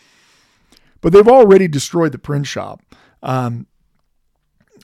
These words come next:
the print shop, not only is it where the, the newspaper is being published, so it makes sense why the mob is gonna destroy it because they're so offended by the newspaper article. Again, another example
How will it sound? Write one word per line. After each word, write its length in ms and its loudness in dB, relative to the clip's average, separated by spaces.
the 140 -6
print 260 -10
shop, 380 -8
not 240 -6
only 140 -2
is 100 -4
it 100 -12
where 200 -6
the, 200 -10
the 140 -12
newspaper 440 -6
is 80 -12
being 180 -12
published, 280 -8
so 60 -12
it 60 -12
makes 220 -12
sense 300 -10
why 80 -8
the 100 -10
mob 300 -8
is 80 -14
gonna 160 -12
destroy 540 -12
it 80 -14
because 200 -16
they're 100 -14
so 260 -10
offended 680 -12
by 140 -8
the 80 -12
newspaper 440 -10
article. 360 -16
Again, 400 -2
another 480 -2
example 600 -6